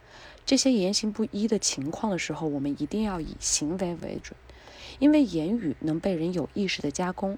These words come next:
虚假度比较高。反观行为就很少被有意识的加工，更自然，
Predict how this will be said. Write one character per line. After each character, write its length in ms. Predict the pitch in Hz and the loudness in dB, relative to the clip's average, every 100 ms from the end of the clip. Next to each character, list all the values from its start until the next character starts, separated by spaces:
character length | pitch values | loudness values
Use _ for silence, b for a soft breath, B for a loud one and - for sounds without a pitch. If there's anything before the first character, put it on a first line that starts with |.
| - | -8
虚 240 | - - | -6 -4
假 200 | 247 - - | -2 -4 -4
度 140 | 170 | -8
比 100 | - | -6
较 180 | - - | -6 -8
高。 260 | - 139 - B B B B | -6 -8 -8 B B B B
反 140 | - 180 | -2 2
观 140 | 240 | 2
行 320 | - 160 190 | 2 2 0
为 160 | 233 185 | 2 0
就 160 | - 208 | 0 -2
很 300 | - 143 220 | -2 -2 -2
少 160 | 160 | -2
被 160 | 147 151 | -2 -2
有 120 | 139 | 0
意 140 | 156 | 0
识 140 | 170 - | 0 -2
的 80 | 143 | -4
加 200 | 160 165 | -4 -4
工， 240 | 180 185 B B - | -4 -6 B B -4
更 180 | 247 226 | -2 0
自 260 | - 269 | 0 2
然， 200 | 160 143 | 2 -2